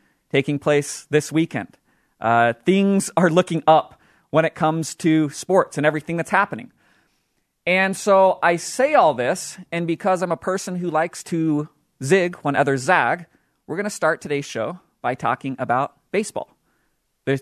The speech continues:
the sport that is not in the discussion for this week, and deservedly so in some ways.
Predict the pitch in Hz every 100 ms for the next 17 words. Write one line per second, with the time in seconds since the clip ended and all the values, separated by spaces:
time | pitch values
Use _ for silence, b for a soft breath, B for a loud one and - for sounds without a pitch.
0 | _ - 143 - 156 175 156 151 180 147
1 | 147 156 - _ - 147 147 139 - 202
2 | 196 - - _ _ _ - 131 113 -
3 | 113 143 - b b b b b _ -
4 | 165 165 165 160 156 - _ _ _ _
5 | _ _ _ 175 165 196 196 190 190 -
6 | 214 117 117 120 110 - -